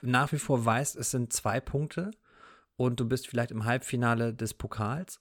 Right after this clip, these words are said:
oder bist es halt auch vielleicht nicht, dann kannst du natürlich auch eventuell, ich meine, du willst ja jedes Spiel gewinnen und so weiter, das sagen wir immer,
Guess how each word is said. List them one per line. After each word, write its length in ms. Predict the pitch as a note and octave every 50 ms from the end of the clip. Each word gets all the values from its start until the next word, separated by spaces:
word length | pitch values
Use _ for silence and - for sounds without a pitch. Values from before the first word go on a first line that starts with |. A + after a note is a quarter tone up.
| _ _ _ _ _ _
oder 180 | C3 C3+ B2 A#2
bist 220 | A#2+ A2+ - -
es 80 | - A#2
halt 140 | A2 G#2 G#2+
auch 80 | -
vielleicht 300 | - - F#2 E2+ - -
nicht, 360 | A2+ A2+ C#3+ E3+ - - _ -
dann 140 | A2 G#2+
kannst 340 | - - A#2+ B2+ B2+ - -
du 40 | C#3
natürlich 360 | C3 B2 - C3 B2 - -
auch 160 | G#2 - - - _
eventuell, 560 | - G#2+ G#2 G#2 A2+ C3+ - - - - A2+
ich 140 | G2+ - A#2+
meine, 180 | A2+ A#2 B2 A#2+
du 100 | A#2+ A#2
willst 220 | B2+ A#2+ - -
ja 80 | G#2+ G#2+
jedes 220 | A2+ A#2+ A#2+ G#2+
Spiel 160 | - - G#2+ G2
gewinnen 360 | F#2 F2+ A#2+ C#3+ D#3 D#3+ D3
und 140 | - C3 A2+
so 100 | G#2 F#2
weiter, 360 | F#2+ A#2 C#3 D3 C#3 C#3 C3
das 160 | A#2 - -
sagen 200 | - G2+ G#2 G2+
wir 100 | F2+ F#2
immer, 280 | B2+ C#3+ D3+ D#3 D3+